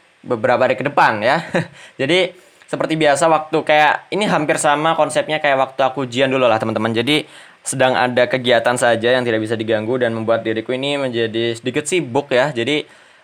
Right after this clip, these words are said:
eh, waktuku tidak terlalu bebas untuk bikin video lagi gitu loh. Jadi, eh,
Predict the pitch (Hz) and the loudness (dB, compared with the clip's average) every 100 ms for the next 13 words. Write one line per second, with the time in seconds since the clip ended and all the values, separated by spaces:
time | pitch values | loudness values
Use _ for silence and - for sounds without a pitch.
0 | _ - 95 113 120 120 117 123 120 - | _ -2 2 4 4 4 4 4 2 -2
1 | _ 131 123 - 139 127 151 156 151 147 | _ -2 -2 -2 -8 -2 -2 0 -2 -4
2 | 123 127 - - - 131 127 131 127 123 | 0 0 0 -6 -6 0 0 0 0 -2
3 | 107 135 135 123 120 117 117 120 120 117 | 0 0 0 -4 -4 -4 -4 -4 -4 -4
4 | 117 117 113 131 113 117 117 120 123 120 | -6 -6 -6 -6 -2 0 2 2 0 -4
5 | 110 101 104 131 139 - - _ - 113 | -4 -4 -2 -2 -4 -10 -20 _ -4 0
6 | 113 | 2